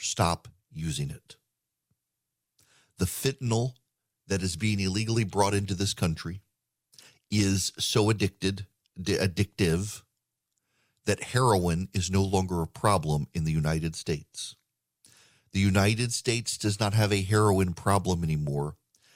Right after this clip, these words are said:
because fentanyl outperforms heroin in terms of the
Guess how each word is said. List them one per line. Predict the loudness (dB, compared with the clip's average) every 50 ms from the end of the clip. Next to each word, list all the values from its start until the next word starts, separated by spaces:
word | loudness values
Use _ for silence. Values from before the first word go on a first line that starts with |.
| _ _ _ _
because | -4 -4 -4 -2 -2 -2 0 -2 -2
fentanyl | -6 -4 -4 -4 -2 -2 0 0 2 2 2 0 -2 -6 _ _ -4 -4
outperforms | -2 -2 -4 _ _ -2 -2 -2 0 0 2 2 2 2 2 0 -2 -6 -8 -6 -2
heroin | 0 2 2 2 2 0 0 0 0 0 -2 -4 -6 -12 -20 -20 _ _ -2
in | 0 0 0 0
terms | -2 -2 0 2 2 2 0 -2
of | -2 -2
the | -2